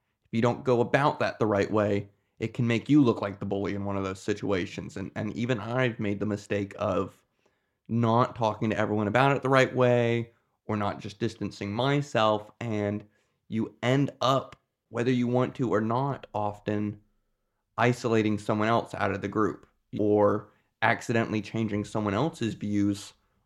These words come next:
on that person who you want to remove yourself from because you're trying to explain your issue or your problem with said person in the group to others 'cause you'd like to vent, you'd like to get it off your chest. And then,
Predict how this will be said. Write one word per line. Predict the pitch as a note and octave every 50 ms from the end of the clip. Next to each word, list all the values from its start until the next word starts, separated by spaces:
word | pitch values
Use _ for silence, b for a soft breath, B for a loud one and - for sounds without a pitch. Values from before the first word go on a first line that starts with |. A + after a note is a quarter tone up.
| _ _
on | G#2+ A2 G#2+
that | G#2 G#2+ - - -
person | - A2 G#2 - - G2
who | C#3 -
you | G2 G#2 A#2 C#3
want | C#3+ C3+ A#2+ A2
to | G#2+
remove | G#2 G2+ G2+ G2 G2 G2
yourself | G2 G2+ G2+ - - G2 G#2 - -
from | - G#2 G#2 G#2 G2+ G#2 G#2+ - _ _ _ _ _ _ _ _ _ _ _ _ _
because | - A2 G2+ - - G#2 G2+ G2 F#2
you're | G#2+ G#2+ A2 A#2+ A#2
trying | A#2 - B2 G#2+ G#2 G#2 G#2
to | G2+ - G2+
explain | F#2 E2+ - - - - G2+ G2+ G2+ G2 G2+ G2+ G2+ G2+ G2+ - - _ _ _ _ _ _ _ _ _ _ _ _ _ _ _ _ _ _ _
your | - A2+ C3+ C#3+ D3+ -
issue | - A#2 A2 - - - A2 G#2 G2+ G2+ -
or | - G#2 G#2
your | G#2+ A#2+ C3+ C#3
problem | - B2+ A2+ A2 G#2 G#2+ G#2
with | G2+ G2+ G2+
said | - - G#2+ F#2+
person | - - G#2+ G2 - G2+ G2
in | G2+
the | G2+ G2+
group | G2+ - G2+ - -
to | - C3 -
others | A#2 G#2+ G2 G2+ G2 -
'cause | - - -
you'd | A#2 A#2 G2
like | G2 G2 G2 -
to | A2+
vent, | G2+ A#2+ A2+ A2 G#2 G#2+ -
you'd | - F#2+
like | G2 G2 G2
to | -
get | G2+ G#2 G#2
it | G2+
off | G#2 G2+ G#2 G#2
your | - G#2
chest. | G2 - - A#2+ A2 F2+ F2 - -
And | - G2 G2+
then, | G2+ G2+ G2+ G2 G2+